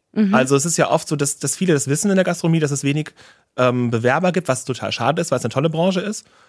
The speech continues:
Speaker 2: Und ich hab dann immer gesagt, "Ich lass mich nicht mehr erpressen." Also wenn mir jemand sagt, ähm, "Ich mach das nur unter den und den Geschichten oder den und den Voraussetzungen,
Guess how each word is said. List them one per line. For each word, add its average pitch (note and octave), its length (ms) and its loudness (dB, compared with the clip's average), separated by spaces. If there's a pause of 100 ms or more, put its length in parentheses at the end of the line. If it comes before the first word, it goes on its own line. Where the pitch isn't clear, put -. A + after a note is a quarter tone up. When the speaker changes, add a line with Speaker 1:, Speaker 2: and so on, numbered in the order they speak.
(300)
Speaker 2:
Und D3 560 2
ich - 100 -10
hab - 60 -2
dann D#3 120 2
immer D3+ 200 2
gesagt, D3 460 -2
"Ich - 120 -16
lass D3+ 140 -2
mich D#3+ 100 0
nicht D3 120 -2
mehr C#3 80 -2
erpressen." A2+ 560 -10 (640)
Also B2+ 380 2
wenn C#3+ 200 0
mir D3 80 2
jemand C#3+ 280 0
sagt, D#3+ 420 0
ähm, C#3 560 -2
"Ich - 100 -14
mach D#3 140 2
das E3 140 -2
nur D#3+ 100 0
unter D3 160 2
den C#3+ 120 0
und D3 100 0
den C#3+ 320 -2
Geschichten E3 640 -4
oder C3+ 200 0
den C#3+ 160 0
und D3 80 0
den C#3+ 80 -4
Voraussetzungen, E3 800 0